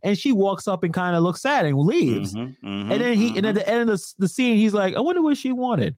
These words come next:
Speaker 1: <laughs> You know what I mean? Like, you have to show some level of,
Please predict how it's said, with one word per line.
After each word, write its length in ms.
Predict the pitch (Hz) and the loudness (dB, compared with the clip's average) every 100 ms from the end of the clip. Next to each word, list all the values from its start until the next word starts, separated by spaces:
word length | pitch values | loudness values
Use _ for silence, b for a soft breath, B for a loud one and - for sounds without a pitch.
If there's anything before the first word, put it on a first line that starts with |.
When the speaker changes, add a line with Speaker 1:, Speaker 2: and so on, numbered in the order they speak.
| - | -4
Speaker 1:
<laughs> 340 | 180 285 220 | -4 -4 -4
You 80 | 254 | -2
know 100 | 262 | 0
what 60 | 262 | 0
I 40 | |
mean? 80 | 254 | 0
Like, 280 | 240 226 - _ _ _ _ _ _ _ | 0 -2 -8 _ _ _ _ _ _ _
you 520 | 170 202 269 269 247 | -2 2 4 4 4
have 200 | 214 247 | 2 0
to 80 | 269 | -2
show 280 | 220 - 226 | -2 -2 -2
some 480 | 220 - - 214 220 | -2 -6 -4 -2 0
level 360 | 190 196 180 - | 2 2 -2 -2
of, 180 | 143 | -6